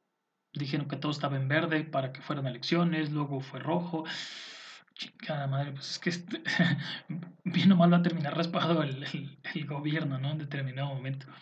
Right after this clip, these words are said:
Respaldado, no, no respaldado, más bien cimentado co-, también con, con toda la irresponsabilidad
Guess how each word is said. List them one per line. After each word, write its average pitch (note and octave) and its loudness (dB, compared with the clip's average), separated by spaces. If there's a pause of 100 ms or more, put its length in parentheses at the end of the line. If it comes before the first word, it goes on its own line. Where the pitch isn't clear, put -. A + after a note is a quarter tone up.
(1600)
Respaldado, C3+ 0
no, F3 6
no F3 10
respaldado, C#3 2
más C#3+ -4
bien D3 -6 (1160)
cimentado D3 2
co-, - -14
también C#3+ 0
con, G3 -2
con C3+ -4
toda C#3+ -2
la C3+ -4
irresponsabilidad D3+ 2